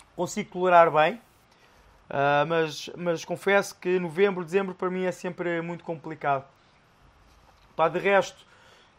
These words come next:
dificuldades essencialmente é, é criar um, um círculo, um círculo de amigos. Ah, porque eu ainda não sou fluente em norueguês,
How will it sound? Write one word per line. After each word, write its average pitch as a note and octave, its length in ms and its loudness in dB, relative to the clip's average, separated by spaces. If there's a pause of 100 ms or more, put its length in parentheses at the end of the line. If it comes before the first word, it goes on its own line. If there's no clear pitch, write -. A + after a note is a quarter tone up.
(520)
dificuldades G#3+ 840 2
essencialmente A3+ 840 0 (120)
é, A3+ 400 -2
é A3+ 60 2
criar A#3 380 0
um, A3+ 420 -4
um G#3 60 -8
círculo, A3 760 -8
um G#3 60 -12
círculo G#3+ 360 -8
de A3+ 80 0
amigos. - 340 -6 (800)
Ah, C3+ 540 -4 (540)
porque D#3+ 920 -4 (880)
eu G3+ 120 10
ainda G#3+ 140 2
não A3 80 2
sou G#3+ 160 -4
fluente G3+ 300 0
em - 20 2
norueguês, F3 640 2